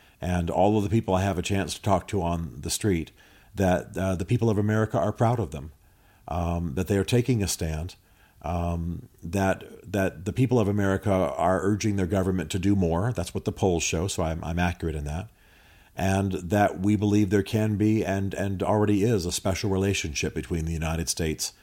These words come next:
uh, and the Kurds, and that we're hoping f-, one day for an independent Kurdistan,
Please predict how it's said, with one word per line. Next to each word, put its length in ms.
uh, 260
and 180
the 60
Kurds, 560
and 260
that 160
we're 180
hoping 380
f-, 140
one 320
day 240
for 120
an 80
independent 400
Kurdistan, 600